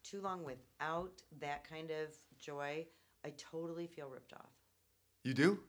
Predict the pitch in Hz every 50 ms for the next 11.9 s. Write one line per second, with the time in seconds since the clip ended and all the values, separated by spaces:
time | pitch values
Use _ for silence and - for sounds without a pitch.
0 | - - _ _ _ 151 165 208 269 294 233 - - - - - - - 190 208
1 | 247 247 254 - 214 214 214 190 160 - - - - _ 147 156 175 208 208 -
2 | 180 165 156 143 139 139 143 - - 170 202 208 220 247 - 202 190 175 170 165
3 | 170 - - 175 175 202 196 196 185 170 - - 147 147 143 139 139 - 156 151
4 | 147 147 - - - - - 143 151 151 147 - - 208 214 202 196 185 175 165
5 | 170 175 196 185 160 135 123 120 120 123 135 143 160 190 220 214 127 131 127 123
6 | - - - - - - - - - 190 190 190 196 180 - - - 160 160 160
7 | 165 175 185 170 - 165 156 - - 156 143 131 127 139 151 165 - 202 220 220
8 | 196 190 175 175 170 - 156 143 135 123 117 117 110 113 127 127 143 139 143 143
9 | 143 - - - - - - - 107 113 113 113 - 110 98 92 80 90 110 139
10 | 160 165 160 151 143 135 160 160 156 147 160 143 113 - 147 156 151 147 - -
11 | - - - - - - - - _ _ - 180 175 175 175 170 160 -